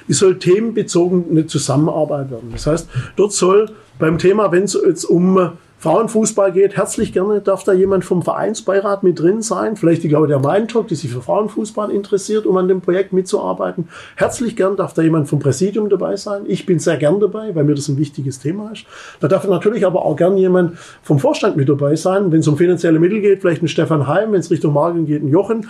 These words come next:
wenn's um Sportliche geht, vielleicht ein Thomas und herzlich gern sind auch unsere Aufsichtsräte eingeladen. Und natürlich wollen wir themenbezogen dann auch dunkelrote Experten mit ihrer Expertise,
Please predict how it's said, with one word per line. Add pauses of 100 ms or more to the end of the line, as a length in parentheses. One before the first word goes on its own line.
(220)
wenn's
um
Sportliche
geht,
vielleicht
ein
Thomas
und (100)
herzlich
gern (320)
sind
auch
unsere
Aufsichtsräte
eingeladen. (120)
Und
natürlich
wollen
wir (400)
themenbezogen (320)
dann
auch (180)
dunkelrote
Experten (280)
mit
ihrer
Expertise,